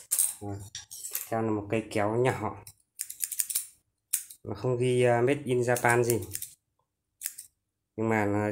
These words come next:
trên đây em thấy có một vài chữ Nhật. Em không biết ông Nhật nào ông ghi cái gì đây.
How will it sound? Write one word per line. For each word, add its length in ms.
trên 180
đây 160
em 160
thấy 240
có 140
một 240
vài 260
chữ 100
Nhật. 200
Em 100
không 160
biết 140
ông 180
Nhật 200
nào 160
ông 120
ghi 180
cái 80
gì 160
đây. 160